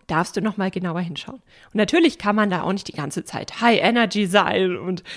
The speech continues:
super gut drauf und, äh, alles geben, denn letztlich sind wir ja nur Menschen, wir sind keine Maschinen.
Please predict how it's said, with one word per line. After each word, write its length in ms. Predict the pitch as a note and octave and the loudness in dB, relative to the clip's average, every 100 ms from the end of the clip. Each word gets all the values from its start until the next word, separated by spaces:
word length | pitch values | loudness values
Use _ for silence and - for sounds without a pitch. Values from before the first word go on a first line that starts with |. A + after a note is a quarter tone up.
| - G#3+ | -12 -4
super 380 | F3+ E4 C4+ | 2 6 6
gut 260 | A#3+ A#3+ - | 6 2 0
drauf 460 | G3 A#3+ A3+ G#3+ F#3 | 4 6 6 2 -2
und, 240 | A3 - - | -4 -4 2
äh, 220 | A3+ G3+ | 4 4
alles 320 | - C4+ C#4+ - | 2 2 2 2
geben, 380 | A3+ G#3+ G3 | 2 4 2
denn 240 | - G3 F#3+ | 2 0 0
letztlich 400 | - G3+ - F#3+ | 0 0 2 -2
sind 180 | F#3 F#3 | 0 0
wir 80 | D#3 | -2
ja 160 | D#3 D#3 | -2 -4
nur 140 | E3 | -4
Menschen, 420 | E3 - - F#3 | -4 -6 -8 -4
wir 80 | G3 | -2
sind 180 | G#3 G#3+ | -2 2
keine 220 | A#3 G3+ | 2 4
Maschinen. 500 | G3 F#3+ A3 G#3+ | 2 4 4 4